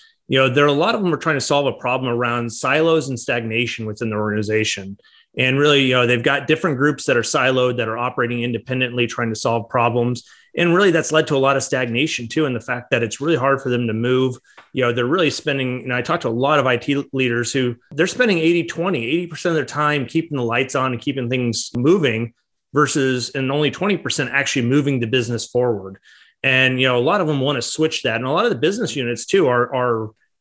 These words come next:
aggravated by that same experience where they wanna move quickly. You know, they're getting challenged, they're getting pushed more and more.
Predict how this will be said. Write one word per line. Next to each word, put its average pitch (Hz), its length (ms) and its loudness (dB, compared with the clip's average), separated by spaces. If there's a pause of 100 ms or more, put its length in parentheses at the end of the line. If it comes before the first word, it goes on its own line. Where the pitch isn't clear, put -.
(120)
aggravated 143 540 4
by 127 160 0
that 120 140 -2
same 131 220 0
experience 127 560 -4
where 123 100 0
they 139 140 2
wanna 139 220 -2
move 127 260 -2
quickly. 156 400 -2
You 110 80 -4
know, 113 120 -6
they're 131 160 -2
getting 127 260 0
challenged, 123 440 -4
they're 127 80 -4
getting 120 240 -2
pushed - 340 -4
more 123 200 -2
and 113 100 0
more. 110 420 -2